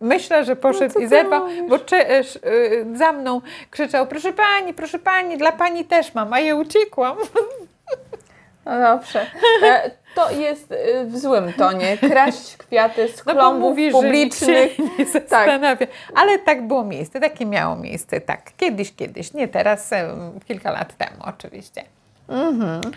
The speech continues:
Speaker 1: Ale tak przychodzimy do kwiaciarni i, i właściwie przeważnie się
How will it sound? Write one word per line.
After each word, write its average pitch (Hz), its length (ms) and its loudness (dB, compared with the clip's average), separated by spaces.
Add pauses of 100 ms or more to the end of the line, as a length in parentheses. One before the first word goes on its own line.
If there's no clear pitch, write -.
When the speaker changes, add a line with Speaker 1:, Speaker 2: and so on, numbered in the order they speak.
(540)
Speaker 1:
Ale 349 260 2
tak 294 400 -2
przychodzimy 269 560 -2
do 233 120 -4
kwiaciarni 262 800 -2
i, 254 200 -4 (460)
i 311 160 -2 (100)
właściwie 349 380 -2 (540)
przeważnie 320 920 -2
się 311 160 -8